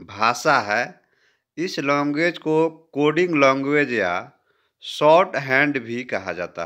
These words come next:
है। इसमें किसी स्पीच को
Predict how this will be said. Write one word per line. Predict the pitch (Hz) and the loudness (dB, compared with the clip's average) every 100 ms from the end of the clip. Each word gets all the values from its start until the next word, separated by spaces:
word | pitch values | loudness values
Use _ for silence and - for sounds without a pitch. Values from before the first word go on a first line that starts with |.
| 90 | -8
है। | 90 80 - _ _ _ _ _ - | -8 -8 -12 _ _ _ _ _ -10
इसमें | 123 143 147 151 | -4 0 2 0
किसी | 151 147 190 - 131 | -4 -6 -6 -2 2
स्पीच | 131 - - 170 190 - | 0 -2 -8 -8 -8 -10
को | 101 87 101 135 | -8 -8 -10 -14